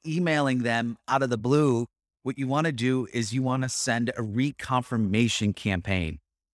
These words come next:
And that reconfirmation campaign says, "Hey, you at some point had subscribed to be on our list. You haven't heard from us for, in a while.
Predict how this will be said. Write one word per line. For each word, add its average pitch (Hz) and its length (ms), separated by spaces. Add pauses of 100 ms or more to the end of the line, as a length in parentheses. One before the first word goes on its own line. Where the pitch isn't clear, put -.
(140)
And 127 140
that 139 140
reconfirmation 147 840
campaign 123 440
says, 117 320
"Hey, 143 460 (640)
you 160 440
at 147 160
some 165 200
point 143 380
had 127 180
subscribed 135 520
to 131 60
be 131 180
on 127 120
our 117 120
list. 170 400 (340)
You 131 140
haven't 131 220
heard 139 260
from 143 180
us 139 140
for, 135 260
in 131 260
a 135 60
while. 123 560